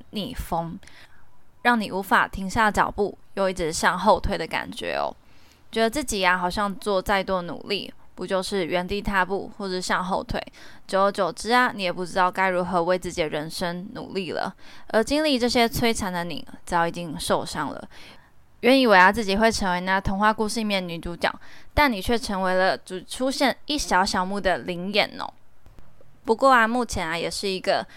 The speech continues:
逆风即将减弱的转机。虽然等不到那顺向出来的风啊，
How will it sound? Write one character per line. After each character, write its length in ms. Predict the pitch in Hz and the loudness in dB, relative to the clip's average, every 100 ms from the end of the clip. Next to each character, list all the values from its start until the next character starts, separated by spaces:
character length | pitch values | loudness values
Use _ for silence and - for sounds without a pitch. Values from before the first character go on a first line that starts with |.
| - | -8
逆 180 | 285 247 | -2 0
风 340 | 202 220 220 226 | 2 0 0 -4
即 100 | 190 | -6
将 240 | 185 196 | -2 -2
减 180 | 202 180 | -2 -2
弱 140 | 170 175 | 0 0
的 140 | - | -2
转 200 | - - - | -4 -4 -4
机。 280 | - 196 196 - - - - - - | -4 -4 -4 -12 -16 -16 -18 -18 -2
虽 140 | - | 6
然 140 | 302 | 6
等 240 | 240 - 208 | 6 2 2
不 100 | 220 | 4
到 200 | 240 220 | 4 4
那 200 | 220 190 | 4 2
顺 240 | - 247 | 2 0
向 220 | 220 220 | 2 0
出 120 | 196 190 | 2 2
来 120 | 185 | 2
的 100 | 175 | 0
风 260 | - 190 | 0 2
啊， 220 | 185 175 | 4 2